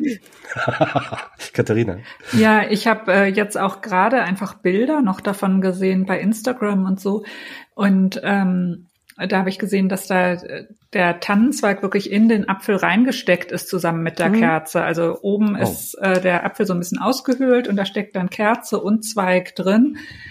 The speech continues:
Speaker 2: Das heißt, ähm, wenn die Kerze entsprechend weit runtergebrannt ist, dann fängt der zwangsläufig an zu brennen und wahrscheinlich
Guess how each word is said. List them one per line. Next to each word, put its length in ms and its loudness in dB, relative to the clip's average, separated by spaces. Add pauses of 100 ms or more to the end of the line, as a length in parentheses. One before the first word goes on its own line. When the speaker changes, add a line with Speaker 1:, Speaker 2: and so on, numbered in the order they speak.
(140)
Speaker 2:
Das 200 -2
heißt, 420 -2
ähm, 580 2
wenn 140 4
die 100 0
Kerze 280 0
entsprechend 460 -2
weit 280 0
runtergebrannt 1040 0
ist, 440 -6
dann 320 -2 (380)
fängt 320 0
der 240 4
zwangsläufig 680 0
an 120 -2
zu 160 -10
brennen 560 0
und 340 -4 (100)
wahrscheinlich 500 -4